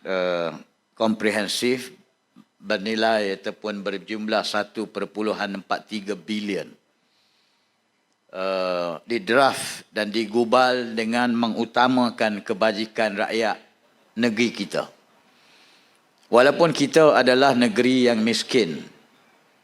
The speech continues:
negeri yang tak banyak hasil, negeri yang takdirnya Allah berikan hasil yang sangat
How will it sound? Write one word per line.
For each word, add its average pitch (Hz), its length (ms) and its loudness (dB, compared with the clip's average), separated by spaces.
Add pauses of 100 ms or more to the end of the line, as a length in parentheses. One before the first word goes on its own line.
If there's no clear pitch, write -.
(300)
negeri 123 720 4
yang 113 160 2
tak 110 240 4
banyak 120 240 6
hasil, 95 640 2 (1600)
negeri 143 720 4
yang 156 480 2 (240)
takdirnya 165 880 4
Allah 151 320 6
berikan 156 560 4
hasil 165 640 4
yang 151 240 2
sangat 170 480 2